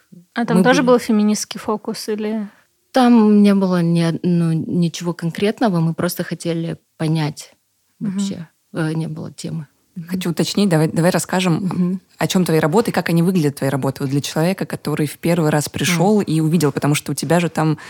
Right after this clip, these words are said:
Speaker 3: огромное разнообразие.
Speaker 2: Мгм.
Speaker 3: Можно такое, можно такое. Расскажи про направление и
Speaker 2: Да.
Speaker 3: метод.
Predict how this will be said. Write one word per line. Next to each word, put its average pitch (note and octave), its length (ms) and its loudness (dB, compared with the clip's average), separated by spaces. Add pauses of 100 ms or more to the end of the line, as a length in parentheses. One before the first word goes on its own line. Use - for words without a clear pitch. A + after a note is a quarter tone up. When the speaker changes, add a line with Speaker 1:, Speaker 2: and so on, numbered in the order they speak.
(260)
Speaker 3:
огромное F3+ 440 4
разнообразие. E3 720 2
Speaker 2:
Мгм. G3+ 320 0
Speaker 3:
Можно C#3+ 240 -4
такое, E3+ 300 0
можно D#3+ 220 2
такое. E3+ 200 -2
Расскажи F3 260 0
про G3 140 0
направление E3 560 2
и D#3+ 40 2
Speaker 2:
Да. D#3+ 60 4
Speaker 3:
метод. - 340 -4